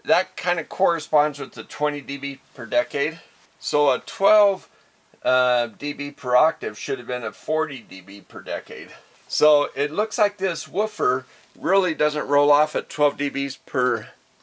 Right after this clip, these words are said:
octave, uh, which would kind of talk to about a two-pole filter. So it looks more like a one-pole filter,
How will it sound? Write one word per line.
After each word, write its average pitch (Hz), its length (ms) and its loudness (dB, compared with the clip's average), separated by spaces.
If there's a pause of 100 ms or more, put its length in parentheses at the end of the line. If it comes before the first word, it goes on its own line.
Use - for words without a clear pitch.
(580)
octave, 113 680 -2 (720)
uh, 110 240 -2 (380)
which 131 260 -4
would 123 140 -14 (320)
kind 147 260 -4
of 117 80 -10
talk 131 340 -4
to 127 240 -8
about 113 240 0
a 98 140 -6 (200)
two-pole 135 440 -4
filter. 131 500 -4 (220)
So - 180 -8
it 127 80 -6
looks 196 240 -6
more 175 160 -4
like 160 200 -2
a 117 40 -4
one-pole 127 580 -4
filter, 107 600 -6